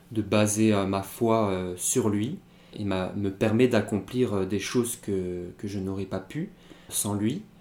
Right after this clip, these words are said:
Comme par exemple, euh, mon, mon tout premier clip, euh, Seul dans la nuit, euh, qui est sorti là, euh, début octobre, qui m'a, qui m'a, voilà, ça m'a permis de, de me dire qu'en fait c'est possible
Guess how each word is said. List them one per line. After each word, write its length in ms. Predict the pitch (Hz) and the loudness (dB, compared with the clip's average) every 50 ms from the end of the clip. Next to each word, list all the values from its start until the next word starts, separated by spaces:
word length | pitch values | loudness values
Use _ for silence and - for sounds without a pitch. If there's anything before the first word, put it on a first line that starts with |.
| - - - - | -20 -18 -8 -4
Comme 160 | 104 98 95 | -4 -2 0
par 140 | 101 101 95 | 0 0 0
exemple, 420 | 95 95 - 113 110 110 110 110 | 0 0 2 2 2 2 0 0
euh, 120 | 104 98 95 | 0 0 2
mon, 500 | 95 98 95 95 95 95 95 92 90 - - | 0 0 0 -2 -2 -4 -6 -6 -8 -10 -8
mon 140 | 101 98 98 | -8 -8 -6
tout 160 | - - 110 | -6 -6 -6
premier 300 | - - 107 101 101 98 | -4 -2 -2 -2 -2 -2
clip, 320 | - - 123 131 131 - 113 | -2 -2 -2 -2 -2 0 -2
euh, 320 | 101 95 95 95 92 92 92 92 - - - - - - - - - | 0 0 0 -2 -4 -6 -8 -12 -16 -20 -20 -20 -20 -20 -20 -10 -6
Seul 240 | - - - 110 104 | -2 0 0 2 2
dans 140 | 101 107 104 | 2 2 2
la 100 | 101 98 | 2 2
nuit, 340 | 98 104 110 120 131 135 120 | 2 4 4 4 4 4 4
euh, 360 | 104 95 92 92 92 90 87 87 85 - - - - - - - - - 104 - - - - - - - - - | 2 2 0 -2 -2 -4 -6 -8 -10 -14 -20 -20 -20 -20 -20 -20 -18 -16 -16 -16 -16 -18 -18 -18 -18 -18 -16 -10
qui 140 | - 110 | -6 -6
est 40 | 98 | -4
sorti 380 | - - 101 - - - - 104 | -4 -4 -6 -6 -6 -4 -2 0
là, 240 | 95 98 95 92 92 | 0 0 0 0 -2
euh, 180 | 90 90 90 85 85 85 85 - | -2 -4 -6 -8 -10 -12 -6 -4
début 200 | 107 98 95 104 | -2 0 2 2
octobre, 520 | 95 90 - - 139 160 143 107 101 95 - - - - - - - - - - | 0 0 0 2 2 2 2 0 -2 -4 -8 -12 -20 -20 -20 -20 -20 -20 -20 -18
qui 160 | - - - | -8 -2 0
m'a, 380 | 104 98 95 95 95 95 92 90 - - | 0 0 0 0 -2 -4 -6 -8 -10 -14
qui 200 | - - - 101 | -14 -10 -8 -6
m'a, 500 | 95 92 90 90 87 87 87 87 87 87 - 87 - - - - - - - - - - - - - - | -4 -4 -6 -6 -8 -10 -10 -10 -12 -12 -12 -14 -14 -14 -16 -16 -18 -20 -20 -20 -20 -20 -20 -18 -10 -6
voilà, 180 | 107 98 107 | -4 -2 0
ça 160 | - - - 104 | 0 0 0 0
m'a 140 | 98 95 | -2 -2
permis 400 | - - 113 101 104 110 110 113 | 0 2 4 4 6 6 4 4
de, 400 | 110 107 104 98 95 95 95 92 90 - - - - - - - - - - | 2 2 0 0 0 0 -2 -4 -6 -10 -16 -20 -20 -20 -20 -20 -14 -6 -2
de 40 | 110 | 0
me 80 | 101 101 | 0 2
dire 220 | 104 123 127 - | 2 2 2 2
qu'en 140 | - 107 101 | 0 -2 0
fait 200 | - 135 - - | 0 -2 -2 0
c'est 220 | - - 131 110 | 0 -2 -2 -2
possible 560 | - 110 107 - - 139 151 151 117 101 95 | -2 -2 -4 -2 -4 -2 -2 0 0 0 -2